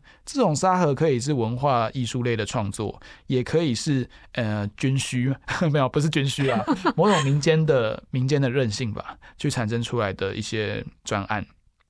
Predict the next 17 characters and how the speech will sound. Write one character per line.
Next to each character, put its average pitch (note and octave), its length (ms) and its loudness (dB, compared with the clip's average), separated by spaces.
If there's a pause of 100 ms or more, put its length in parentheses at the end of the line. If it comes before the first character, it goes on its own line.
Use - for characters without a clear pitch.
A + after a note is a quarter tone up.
(160)
它 E3 100 0
可 E3+ 100 2
以 C#3 60 2
是 B2 80 0
数 B2+ 160 0
位 A2+ 140 2
艺 - 20 0
术， G#2 220 -2
可 - 180 -6
以 A2+ 80 -2
不 G2+ 140 -8
是。 - 260 -8 (320)
但 E3 160 0
是 D#3 260 0 (240)
你 - 80 -12
看 B2+ 240 -2
哦， F#2 220 -6